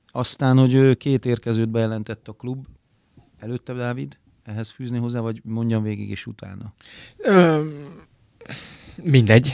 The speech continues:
Speaker 2: igazából, de ha már így meglettem szólítva, akkor, akkor jövök. Ö, felfigyeltem arra, hogy azt mondod, hogy amióta visszajött a csapat Gyuláról, ez a legjobb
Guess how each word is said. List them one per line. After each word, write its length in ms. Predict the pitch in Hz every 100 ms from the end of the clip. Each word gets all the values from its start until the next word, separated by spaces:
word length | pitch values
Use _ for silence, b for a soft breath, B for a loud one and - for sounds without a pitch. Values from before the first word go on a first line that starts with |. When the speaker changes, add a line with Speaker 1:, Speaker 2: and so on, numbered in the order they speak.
| -
Speaker 2:
igazából, 520 | - 123 120 120 139
de 100 | 151
ha 100 | 147
már 160 | 165 160
így 100 | 156
meglettem 440 | 175 165 143 143
szólítva, 560 | 123 - 131 131 127 120
akkor, 300 | 117 - 113 B B B B -
akkor 460 | 117 - 120 117 -
jövök. 580 | - 120 120 135 127 131 B B -
Ö, 500 | 117 120 123 127 135 - 50 - _
felfigyeltem 640 | 117 - 139 131 123 117 131
arra, 140 | 123
hogy 120 | 123 123
azt 200 | 123 131
mondod, 260 | 117 117
hogy 260 | - 120 113 B B B B _ - - - -
amióta 440 | 139 135 127 135
visszajött 460 | 135 - 127 113 120
a 60 |
csapat 400 | - 127 120 110 - -
Gyuláról, 760 | 113 120 117 110 113 113 123 -
ez 200 | 120 117
a 60 |
legjobb 360 | 110 104 107